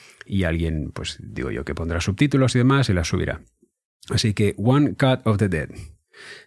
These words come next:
película de Shinichiro Ueda. Eh, os la recomiendo como hacer Rotten Tomatoes al cien por cien. Es una sorpresa, es fresca, es,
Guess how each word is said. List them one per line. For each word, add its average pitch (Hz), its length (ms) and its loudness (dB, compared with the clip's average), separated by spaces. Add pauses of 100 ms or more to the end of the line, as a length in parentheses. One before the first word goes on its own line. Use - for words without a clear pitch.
(120)
película 107 420 4
de 120 300 2
Shinichiro 117 920 2
Ueda. 78 400 0 (680)
Eh, 95 440 2
os 95 80 2
la 104 100 2
recomiendo 113 720 2 (240)
como 123 200 4
hacer 107 160 2
Rotten 104 280 4
Tomatoes 92 380 0
al 87 120 0
cien 110 180 2
por 95 140 0
cien. 156 300 2 (760)
Es 101 460 2
una 101 400 4
sorpresa, 135 760 2
es 85 220 -2
fresca, 127 540 2
es, 90 640 -2